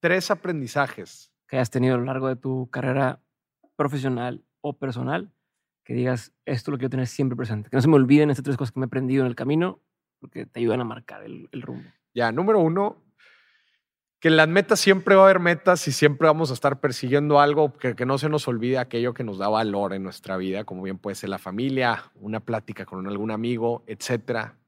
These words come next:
Speaker 2: Ujú.
Speaker 1: Como decir, estás muy bien siempre estar persiguiendo algo, pero que no se te olvide también ser agradecido y disfrutar de esos pequeños momentos,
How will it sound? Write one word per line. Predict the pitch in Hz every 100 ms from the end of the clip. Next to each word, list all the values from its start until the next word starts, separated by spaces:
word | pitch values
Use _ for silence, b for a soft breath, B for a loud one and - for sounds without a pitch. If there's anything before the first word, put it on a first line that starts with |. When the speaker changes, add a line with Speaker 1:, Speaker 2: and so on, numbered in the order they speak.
| _
Speaker 2:
Ujú. | 127 113 135 _
Speaker 1:
Como | 113 120
decir, | - 143
estás | 131 - 160 -
muy | 151 147 170 170
bien | 139 147 139 135
siempre | - 127 127 120
estar | 110 - 110
persiguiendo | - 101 - 98 117 123
algo, | 143 160
pero | - 101
que | 110
no | 117
se | -
te | 139 120
olvide | 104 101 104 - b b b _
también | 101 117
ser | 127 147
agradecido | 143 127 107 - 127 135
y |
disfrutar | 113 - 107 101 - 123 117
de | 110
esos | - 110
pequeños | - 104 110 110 120
momentos, | 107 101 101 98 104 92 -